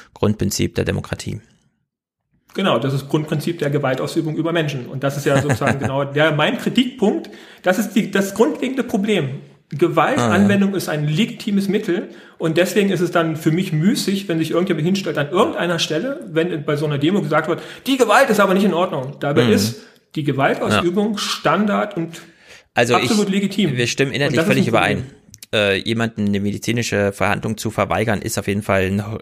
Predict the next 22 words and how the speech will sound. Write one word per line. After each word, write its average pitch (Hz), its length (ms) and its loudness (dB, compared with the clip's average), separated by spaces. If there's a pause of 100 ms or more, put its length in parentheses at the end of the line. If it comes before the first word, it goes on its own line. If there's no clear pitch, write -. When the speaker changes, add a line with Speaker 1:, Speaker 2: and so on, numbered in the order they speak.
Speaker 1:
also 104 220 0
in 98 60 -2
einem 107 240 0
hohen 127 300 6
Maße 104 320 0
eine 101 160 0
gewalttätige 104 960 -2
Aus-, - 420 -2
also - 320 -6
wirklich 113 220 -8
eine 98 100 -4
Gewaltausübung, 110 880 0 (500)
die 107 340 4 (120)
ich 104 180 0
auch - 200 -6
nicht 110 180 0
sehen - 320 -4
will, 64 120 -10
ja. 107 280 -2
Ich - 100 -8
find's 117 240 -2
nur, 104 320 0